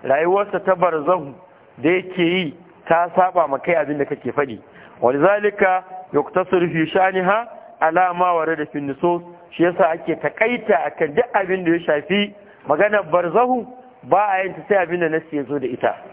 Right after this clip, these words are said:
Wannan nassi ya zo da ita, wannan suka mutu shahidai za a mai masu da ransu. Ya zo da ita annabawa suna, ana mai masu da ransu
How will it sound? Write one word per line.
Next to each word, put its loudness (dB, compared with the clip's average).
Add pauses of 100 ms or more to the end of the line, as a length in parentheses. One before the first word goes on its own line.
(480)
Wannan 2
nassi 0
ya 4
zo 2
da 0
ita, 2 (580)
wannan 2
suka 0
mutu -4
shahidai 2
za 2
a -2
mai 0
masu -4
da 0
ransu. -4 (480)
Ya 4
zo 2
da 2
ita 0
annabawa 2
suna, -2 (360)
ana 0
mai 2
masu -8
da -2
ransu -2